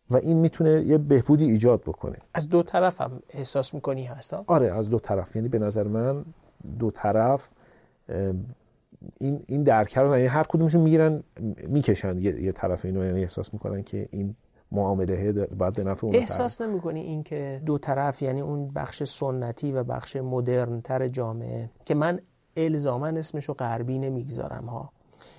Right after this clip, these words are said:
Speaker 2: یعنی شما امروز مثلاً اه، در چین هم همین سبک زندگی رو می‌بینین، در حالی که اونا غرب نیستن به معنی غرب سیاسی.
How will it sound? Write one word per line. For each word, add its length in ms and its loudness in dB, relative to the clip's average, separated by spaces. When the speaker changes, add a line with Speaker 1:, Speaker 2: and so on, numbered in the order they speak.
Speaker 2:
یعنی 320 0
شما 400 -6
امروز 460 -2
مثلاً 520 -4
اه، 380 -4
در 180 2
چین 460 0
هم 180 2
همین 200 2
سبک 380 -2
زندگی 420 -2
رو 100 -2
می‌بینین، 320 -2
در 160 0
حالی 200 -2
که 140 -2
اونا 220 -2
غرب 380 6
نیستن 460 0
به 60 -2
معنی 280 -2
غرب 400 2
سیاسی. 800 -6